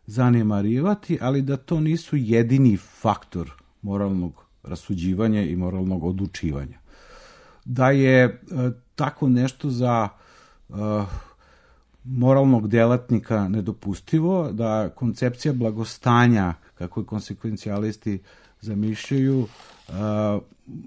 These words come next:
onda biva svedena na neku vrstu instrumentalne vrednosti,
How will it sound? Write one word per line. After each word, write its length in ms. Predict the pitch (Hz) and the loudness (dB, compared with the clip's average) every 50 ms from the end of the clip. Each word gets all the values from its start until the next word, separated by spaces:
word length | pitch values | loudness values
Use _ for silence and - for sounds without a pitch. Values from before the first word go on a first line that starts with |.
| - - | -16 -10
onda 320 | - 113 131 135 131 123 131 | -6 -2 -2 0 0 0 0
biva 340 | 104 98 131 139 123 120 113 | 0 2 2 2 2 0 -2
svedena 580 | - - - 117 117 123 131 123 123 113 107 | -2 0 0 2 4 4 4 6 4 4 2
na 100 | 104 101 | 2 0
neku 320 | 104 107 107 - - 107 95 | 0 -2 -4 -4 -6 -6 -6
vrstu 440 | 98 98 98 110 110 107 - - | -4 -4 -6 -6 -6 -4 -2 2
instrumentalne 800 | 113 117 123 120 123 - - 104 101 101 92 - 101 98 95 95 92 | 4 4 4 2 0 -2 -2 -2 -2 -2 -2 -4 -4 -2 -2 -2 -2
vrednosti, 760 | 87 92 98 104 113 143 180 196 - - - 208 196 190 | -2 -2 -2 -2 0 -2 -2 -4 -4 -4 -2 -2 -2 -2